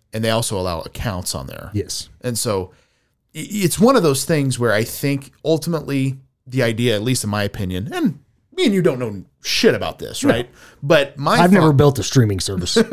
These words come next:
Speaker 1: <laughs> Just in case anyone's curious.
Speaker 2: Yeah.
Speaker 1: Um, my thought on this is you want to ultimately make the customer feel like, "Oh, this is a good deal."
Speaker 2: Yeah.
Speaker 1: When you start taking things away,
Speaker 2: Mm-hmm.
Speaker 1: that's when they're like, "Yeah, screw this, I'm out."
Speaker 2: Yeah.
Speaker 1: That's what's gonna happen. And I think that's what is happening.
Speaker 2: It's that,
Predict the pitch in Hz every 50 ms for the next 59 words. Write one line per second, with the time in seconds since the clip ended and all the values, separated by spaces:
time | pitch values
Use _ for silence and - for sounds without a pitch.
0 | 247 - - - - 240 190 - - 190 180 185 139 196 165 143 143 143 131 117
1 | 110 143 - 127 107 92 - 139 123 98 90 - - - 110 - - - 143 139
2 | 131 127 117 113 110 113 - _ - 143 160 196 214 214 214 170 147 143 131 120
3 | 120 117 117 117 - - 101 98 101 120 113 131 143 139 135 - - 127 131 127
4 | - 123 113 113 113 110 107 104 101 101 95 - - 110 - - 117 107 - -
5 | 110 104 95 90 - 104 98 87 82 82 85 - _ _ _ _ - 98 - 98
6 | 113 - - 101 90 90 85 85 101 87 73 82 95 87 - 50 - - _ -
7 | - 107 87 - - _ _ - 120 120 117 - 180 175 160 - - - 147 139
8 | 139 147 117 - - 120 120 123 110 104 92 90 87 85 90 107 131 151 139 143
9 | - - 104 92 92 143 190 - _ _ _ _ _ _ _ - - 110 110 -
10 | - 120 110 104 95 82 82 82 85 92 85 78 73 - - _ - - - 87
11 | 71 58 50 - - - - 87 82 62 52 - _ _ _ - 185 247 302 302
12 | - - 127 123 123 107 - - 95 82 101 101 95 - 117 131 151 151 214 202
13 | 180 156 131 - 139 123 - - 123 139 135 - - - - - - - 226 208
14 | - - 151 151 196 226 -